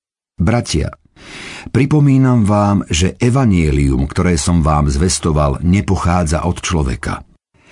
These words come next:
Ja som ho totiž neprevzal, ani som sa mu nenaučil od človeka, ale prostredníctvom zjavenia Ježiša Krista. Veď ste počuli, ako som si kedysi počínal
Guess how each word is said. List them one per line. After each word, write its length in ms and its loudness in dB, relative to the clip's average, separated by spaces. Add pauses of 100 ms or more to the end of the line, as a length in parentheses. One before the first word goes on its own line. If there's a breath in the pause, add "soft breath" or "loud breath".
(300 loud breath)
Ja 240 2
som 240 2
ho 80 2
totiž 400 0
neprevzal, 720 0 (320 loud breath)
ani 160 2
som 240 0
sa 240 -2
mu 80 2
nenaučil 640 0
od 240 -4
človeka, 560 -4 (400 loud breath)
ale 240 0
prostredníctvom 960 0
zjavenia 720 2
Ježiša 560 0
Krista. 640 -4 (1040 loud breath)
Veď 160 2
ste 160 0
počuli, 480 2
ako 320 -4
som 240 -2
si 240 -4
kedysi 400 0
počínal 560 0